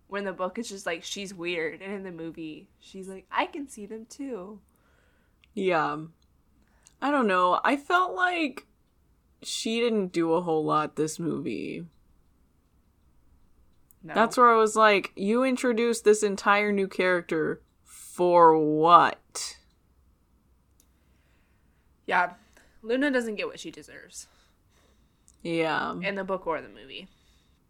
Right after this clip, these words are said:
Speaker 1: I like that Luna tells Harry about what the Thestrals are.
Speaker 2: Mm-hmm.
Speaker 1: Because it really grounds that point of, like, they're similar.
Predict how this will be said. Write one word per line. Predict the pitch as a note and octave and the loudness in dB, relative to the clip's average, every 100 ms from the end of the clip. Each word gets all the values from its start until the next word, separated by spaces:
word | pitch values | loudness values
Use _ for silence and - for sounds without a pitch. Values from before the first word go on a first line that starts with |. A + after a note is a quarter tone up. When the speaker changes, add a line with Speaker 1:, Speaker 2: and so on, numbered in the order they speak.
| _ _ _ _ _ _ _ _ _ _ _ _ _ _ _ _ _ _ _ | _ _ _ _ _ _ _ _ _ _ _ _ _ _ _ _ _ _ _
Speaker 1:
I | - B3+ | 2 4
like | D4 E4 - | 4 2 4
that | E4 B3+ G3 - | 4 4 0 -8
Luna | G#3+ G#3+ G#3 G3+ F#3+ F3 - _ | -14 -12 -10 -8 -6 -8 -12 _
tells | - G3 F#3 F3+ F3+ F#3 - - _ _ _ _ _ _ _ _ _ _ | -14 -8 -4 -4 -6 -10 -20 -20 _ _ _ _ _ _ _ _ _ _
Harry | F#3+ F3+ F3+ | -4 -2 -2
about | E3+ E3+ E3 | -4 -6 -6
what | F3 F3+ | -10 -16
the | |
Thestrals | F3 E3+ - A#3 A3+ | -18 -18 -16 -16 -14
are. | A#3+ A#3+ A#3+ A#3 _ _ _ _ _ _ _ _ _ _ - | -14 -14 -16 -20 _ _ _ _ _ _ _ _ _ _ -10
Speaker 2:
Mm-hmm. | F#3+ F3 F3 D#3+ D#3 E3 | -8 -6 -8 -10 -12 -10
Speaker 1:
Because | G#3 G#3+ G3+ | -6 -2 -2
it | F#3 | -2
really | G3+ G3+ | -4 -4
grounds | F3 F3 F3 F3 F3 - | 0 2 2 -2 -12 -8
that | E3+ D#3+ | -6 -6
point | - E3 D#3+ - | -8 -14 -14 -12
of, | E3 D#3 | -14 -14
like, | D#3+ D#3 - - - | -14 -14 -18 -20 -16
they're | E3+ E3 D#3+ | -10 -8 -10
similar. | - E3+ E3 F#3 F#3 F#3+ G3+ | -12 -16 -16 -16 -16 -18 -20